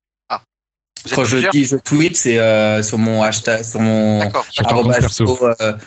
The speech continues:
Speaker 2: Ovesman, euh, c'est, c'est, c'est
Speaker 1: D'accord.
Speaker 2: moi. Mais, euh, sur Windows Phone France, on en discute évidemment, euh, avec le community manager, mais on a un community manager qui tweet.
Speaker 3: D'accord.
Speaker 1: Ah oui, d'accord. Vous êtes, euh, c'est pas Dieu, tiens, j'ai envie de dire ma bonne humeur ce matin, euh,
Speaker 2: Non,
Speaker 1: on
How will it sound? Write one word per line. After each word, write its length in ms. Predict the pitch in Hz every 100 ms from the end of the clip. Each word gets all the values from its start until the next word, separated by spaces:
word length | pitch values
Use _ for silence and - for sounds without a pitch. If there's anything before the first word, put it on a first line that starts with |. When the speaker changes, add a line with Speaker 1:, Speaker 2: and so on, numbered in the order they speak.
| -
Speaker 2:
Ovesman, 720 | - 127 120 117 - 135 147
euh, 220 | 127 110 107
c'est, 360 | - 104 104
c'est, 180 | 104 127
c'est 160 | - 107
Speaker 1:
D'accord. 140 | 107
Speaker 2:
moi. 140 | 165 - - -
Mais, 180 | 117 110
euh, 60 | 107
sur 140 | 107 117
Windows 200 | 117 120
Phone 220 | 117 117
France, 480 | 110 - 123 - -
on 340 | 123 113 110 110
en 80 | 110
discute 480 | 110 107 - 214
évidemment, 540 | 120 107 101 107 165 254 208
euh, 540 | 98 98 98 98 98 98
avec 260 | 104 104
le 60 | 113
community 340 | 113 110 107
manager, 380 | 107 101 104 151
mais 100 | 139
on 100 | 110
a 40 |
un 80 | 104
community 340 | 107 113 107 107
manager 380 | 107 101 131
qui 120 | - 123
tweet. 300 | - 87 - _ _ _ -
Speaker 3:
D'accord. 240 | 95 92
Speaker 1:
Ah 20 | -
oui, 40 |
d'accord. 300 | 123 - 120
Vous 80 | 117
êtes, 160 | 104 104
euh, 160 | 98 95 -
c'est 220 | - - 104
pas 140 | 113
Dieu, 140 | 113 113
tiens, 200 | - 135
j'ai 80 | 117
envie 120 | 110
de 40 | 110
dire 120 | 107
ma 80 | 110
bonne 180 | 107
humeur 240 | 107 107 98
ce 60 |
matin, 400 | 110 104 131 127
euh, 160 | 113 104 - - - - - 143
Speaker 2:
Non, 180 |
Speaker 1:
on 20 | 160